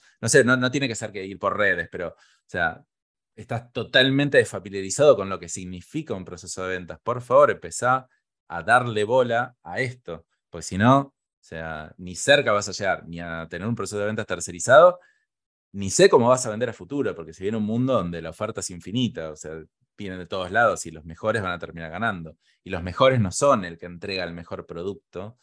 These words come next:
sino el que vende el mejor concepto, el que cuenta la mejor historia, el que sabe promocionarla mejor. De hecho, yo no sé si nuestras empresas son como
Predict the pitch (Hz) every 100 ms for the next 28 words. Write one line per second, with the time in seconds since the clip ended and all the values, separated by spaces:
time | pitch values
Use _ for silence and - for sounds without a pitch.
0 | _ _ _ _ _ - 90 95 113 101
1 | 92 110 104 90 90 98 - 85 82 120
2 | 117 82 85 98 98 95 85 87 90 87
3 | - 107 113 117 85 82 - 95 - 82
4 | 80 - 87 85 78 80 131 113 - _
5 | _ _ _ _ _ _ 101 127 120 -
6 | 143 131 90 156 180 95 82 _ _ _
7 | _ _ _ _ _ - 104 90 - _
8 | _ _ _ _ _ _ _ 113 110 98
9 | 101 101 98 117 127 113 - 117 110 98
10 | 98 95 87